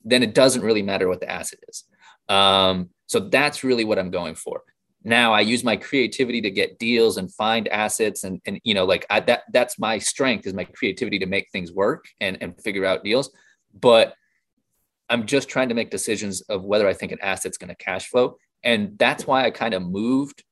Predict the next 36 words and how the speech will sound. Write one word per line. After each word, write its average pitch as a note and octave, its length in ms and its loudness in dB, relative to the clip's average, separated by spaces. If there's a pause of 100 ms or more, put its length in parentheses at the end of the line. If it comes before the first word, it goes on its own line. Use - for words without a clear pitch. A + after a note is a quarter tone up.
(520)
to E3+ 540 -2
commercial, D#3+ 460 -4
because A2+ 580 -2 (380)
in A2+ 240 0
the G2 520 4
apartment C#3+ 520 0
space, F#2+ 440 -10
you C3+ 60 -2
know, D3+ 80 -2
you F3+ 80 -2
can G3+ 100 -4
still G3+ 200 -4
get D#3 100 2
a A2 40 -2
duplex G#2+ 420 -2
here G2+ 160 -2
and G2 100 -4
there F#2+ 100 0
and F2+ 80 -4
it - 80 -8
works, F#2+ 400 -2
right? G2 220 2 (460)
But G2+ 360 4
in A2+ 120 -2
the G#2+ 80 0
large D3+ 240 4
apartment F#2+ 420 -4
space, F#2 460 -4 (420)
those C3+ 240 4
things A2+ 220 2
are F#2+ 40 4
essentially G2+ 440 -2
not F#2 240 -6
cash E2 260 -4
flowing - 320 -14
anymore. - 460 -20